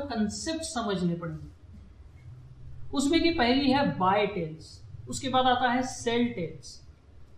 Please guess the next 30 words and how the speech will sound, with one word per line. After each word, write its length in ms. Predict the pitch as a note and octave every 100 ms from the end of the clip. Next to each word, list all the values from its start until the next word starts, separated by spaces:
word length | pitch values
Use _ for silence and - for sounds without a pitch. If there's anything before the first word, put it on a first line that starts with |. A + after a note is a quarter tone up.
| - -
फिर 120 | B3
हमको 200 | B3 C4
देखने 260 | C#4+ C4 C4+
पड़ेंगे 280 | C4 C4+ D4
कि 120 | D4+
स्पाइक्स 520 | - - A3 D4+ D4
का 100 | D#4
मतलब 280 | C4 A#3+ A#3+
क्या 200 | - G3+
होता 200 | F3+ -
है। 120 | - - - - - - -
फिर 160 | D4 D#4
हम 180 | D#4+ E4
देखेंगे 360 | D4 D#4 E4
कि 100 | E4+
value 320 | C#4 G3+ B3 D4+
area 300 | D4 D4 A#3
हाई 200 | A3 C4
और 160 | C#4+
value 260 | A3+ G3+ A#3+
area 200 | A#3+ B3+
लो 140 | A3 G#3+
को 120 | B3+
हम 120 | C#4
कैसे 260 | G#3+ G3 A#3+
इस्तेमाल 380 | G#3+ G#3+ G#3 G3+
कर 140 | G#3
सकते 260 | G#3+ G#3+ B3+
हैं। 180 | C4 C#4+
यहाँ 380 | G#3 A#3+ C#4+